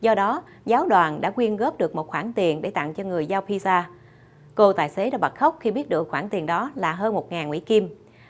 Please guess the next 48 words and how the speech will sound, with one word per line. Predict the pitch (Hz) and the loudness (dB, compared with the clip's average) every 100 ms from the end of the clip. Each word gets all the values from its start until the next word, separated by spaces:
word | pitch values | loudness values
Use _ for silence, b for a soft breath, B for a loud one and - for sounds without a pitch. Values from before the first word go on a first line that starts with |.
| B | B
Báo | 185 208 269 | 2 2 0
Columbus | 220 190 180 208 294 - | 0 0 0 -2 -2 -2
Dispatch | 208 208 247 294 - B B | -4 0 -2 -2 -12 B B
tường | 202 196 | -2 -2
thuật | 185 | -4
rằng | 196 190 170 B B B | -2 -4 -6 B B B
giáo | 220 339 | 0 2
đoàn | 240 160 160 | 2 2 0
khi | 220 | -2
đó | 208 220 330 - | -2 -2 -4 -2
vừa | 165 | 0
hoàn | 170 156 | -2 -4
tất | 277 302 | -4 -2
một | 214 170 | -4 0
loạt | 156 147 | 0 0
buổi | 165 | -2
lễ | 180 143 233 | 0 0 -2
mang | 240 208 | -2 -4
tiêu | 214 214 | 0 2
đề | 165 151 147 B B | 2 0 -4 B B
là | 180 151 | 0 0
"Tôi | - 202 180 | 2 2 2
Khánh | - 269 339 | -2 -4 0
Tận, | 151 160 B B - | 0 0 B B 0
giờ | 180 | 0
đây | 175 196 185 185 | 2 0 0 0
tôi | 185 170 | 0 0
hết | - | -6
Khánh | 220 285 | -6 0
Tận". | 196 139 135 - b b b | 0 0 -6 -16 b b b
Nhà | 180 | -6
thờ | 170 170 | -4 -4
này | 165 151 - | -4 -6 -6
đã | 147 | -6
thu | 190 | -4
hút | 277 - | -4 -4
khoảng | 160 | -6
từ | 196 160 | -2 -4
năm | 190 220 | -4 -4
trăm | 233 214 | -4 -4
cho | 202 | -6
đến | 196 254 | -8 -8
sáu | - 247 | -8 -8
trăm | 240 170 | -8 -8
giáo | 185 | -8
dân | 226 190 160 | -6 -6 -6
mỗi | 139 | -6
tuần. | 160 | -6